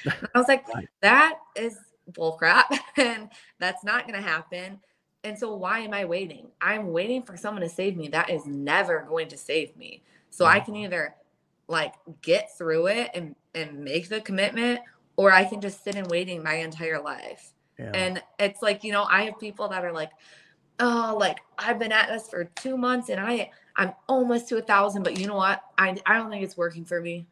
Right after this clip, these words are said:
Speaker 1: So I think I'm just gonna switch to a whole different platform."
Speaker 2: Yeah.
Speaker 1: And I'm like, "What? No, like, you could be on the cusp of greatness. Don't
Speaker 2: Right.
Speaker 1: stop. You're gonna have weeks, you're gonna have two weeks that are gonna suck.
Speaker 2: Yeah.
Speaker 1: But you might have one week that's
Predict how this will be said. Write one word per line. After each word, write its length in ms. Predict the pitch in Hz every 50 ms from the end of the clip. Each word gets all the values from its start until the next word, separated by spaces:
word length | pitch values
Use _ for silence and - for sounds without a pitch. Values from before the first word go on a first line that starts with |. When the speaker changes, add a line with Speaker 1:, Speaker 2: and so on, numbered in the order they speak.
| _ _ _ _
Speaker 1:
So 420 | - - 185 180 175 170 165 160 -
I 80 | 180 175
think 200 | - 220 208 220
I'm 120 | 208 202
just 160 | 196 190 -
gonna 160 | - 196 185 175
switch 400 | - - 185 180 180 - - -
to 140 | - - 175
a 20 | 175
whole 220 | - - 170 170
different 320 | 165 170 165 165 170 160 -
platform." 680 | 165 156 151 156 151 - 170 160 160 165 160 - - _ - - _ - - - - -
Speaker 2:
Yeah. 200 | - 110 110 104 - _ _ _ _ _ -
Speaker 1:
And 120 | 240 247 247
I'm 120 | 254 247
like, 300 | 247 247 240 220 - - _ _ _ _ _ _ _ -
"What? 260 | - 240 262 269 - - - _ _ - 240
No, 600 | 247 262 285 311 320 320 302 277 233 190 170 -
like, 280 | 202 226 233 233 - - -
you 300 | 240 226 254 277 269 262
could 200 | - 294 233 -
be 180 | - 269 269 269
on 140 | 262 262 254
the 100 | 254 247
cusp 420 | 247 - 240 254 269 254 - -
of 220 | 247 254 - 196 -
greatness. 500 | 196 208 226 240 240 - 208 196 180 175 - 165 156 -
Don't 260 | 185 190 214 233 -
Speaker 2:
Right. 160 | - 202 202
Speaker 1:
stop. 320 | 226 220 202 170 - - - - -
You're 240 | 185 170 190 185 180
gonna 280 | - - 190 202 220
have 220 | 233 214 202 175 170
weeks, 500 | 170 175 190 226 262 - - - - - -
you're 160 | 180 185 180
gonna 180 | 190 190 190 190
have 240 | 175 160 151 - - _ -
two 200 | - - 339 392
weeks 340 | 233 185 160 123 - - -
that 200 | - 185 185 190
are 80 | 196 202
gonna 240 | 208 208 175 151 156
suck. 640 | - - - - - - 220 196 - - - - - - _ _ _ _ _ _ _ -
Speaker 2:
Yeah. 160 | - 214 214
Speaker 1:
But 160 | 202 240 233
you 120 | 240 220 208
might 180 | 226 254 277
have 240 | 262 240 233 202 180
one 200 | 180 202 233 233
week 200 | 208 190 175 - -
that's 240 | 165 165 165 -